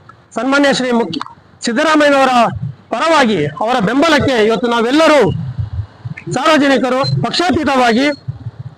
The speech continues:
ಅವರಿಗೆ ಬೆಂಬಲ ಸೂಚಿ-, ಸೂಚಿಸುವುದರ ಮುಖಾಂತರ ಹಾಗೂ ಏನು ಸಂವಿಧಾನ ವಿರೋಧಿ ನಡೆಯನ್ನ ನಡೆ-, ನಡೆಸುತ್ತಿರುವಂತಹ ಕೇಂದ್ರ ಸರ್ಕಾರದ ಗೈ-, ಕೈಗೊಂಬೆಯ ರೀತಿಯಲ್ಲಿ ಸಂವಿಧಾನದ ಆಡಳಿತವನ್ನು ನಡೆಸುತ್ತಿರುವ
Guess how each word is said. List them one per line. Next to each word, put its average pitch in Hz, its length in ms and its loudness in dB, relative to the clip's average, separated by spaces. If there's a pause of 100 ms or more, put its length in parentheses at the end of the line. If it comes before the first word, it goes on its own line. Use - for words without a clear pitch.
ಅವರಿಗೆ 240 180 -2
ಬೆಂಬಲ 247 340 0
ಸೂಚಿ-, 254 320 0
ಸೂಚಿಸುವುದರ 262 580 0
ಮುಖಾಂತರ 269 480 0 (560)
ಹಾಗೂ 254 340 2 (1400)
ಏನು 311 140 2
ಸಂವಿಧಾನ 311 520 2
ವಿರೋಧಿ 311 300 2
ನಡೆಯನ್ನ 285 380 4 (920)
ನಡೆ-, 240 240 -2
ನಡೆಸುತ್ತಿರುವಂತಹ 262 880 2 (500)
ಕೇಂದ್ರ 294 400 0
ಸರ್ಕಾರದ 254 440 0
ಗೈ-, 262 340 0
ಕೈಗೊಂಬೆಯ 302 500 4
ರೀತಿಯಲ್ಲಿ 262 580 2 (640)
ಸಂವಿಧಾನದ 285 480 2
ಆಡಳಿತವನ್ನು 285 500 2
ನಡೆಸುತ್ತಿರುವ 262 560 0